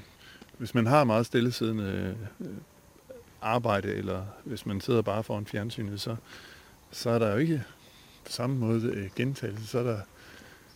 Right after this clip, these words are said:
så er der hele tiden enten variation eller hele tiden stillestand. Så jeg tror, at, altså, at, at rytmen har en beroligende effekt, og det er klart, at rytmen har man også... Øh,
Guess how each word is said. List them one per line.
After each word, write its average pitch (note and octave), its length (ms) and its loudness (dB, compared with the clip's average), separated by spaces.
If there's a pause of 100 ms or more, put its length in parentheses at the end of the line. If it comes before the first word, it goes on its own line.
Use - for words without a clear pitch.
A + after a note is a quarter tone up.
så B2+ 100 -4
er A#2 40 0
der A#2+ 80 0
hele B2 200 0
tiden A2+ 260 0
enten A2+ 300 -2
variation G2 520 -2
eller G#2 180 0
hele A2 120 2
tiden A2 180 0
stillestand. A2 540 -4 (1400)
Så - 120 -8
jeg G2+ 100 0
tror, C#3+ 240 8
at, A#2+ 300 8
altså, A2+ 360 -2 (880)
at, A#2 140 4 (180)
at A#2 240 0
rytmen A2 440 2
har A#2+ 200 0
en A2 120 0
beroligende G2+ 680 0 (680)
effekt, - 640 2
og A2+ 220 -4 (320)
det A#2+ 80 0
er B2 80 4
klart, C3+ 260 6
at A2+ 100 2
rytmen G#2 460 0 (540)
har B2+ 100 -4
man A2 180 2
også... A2 300 0
Øh, G#2 300 0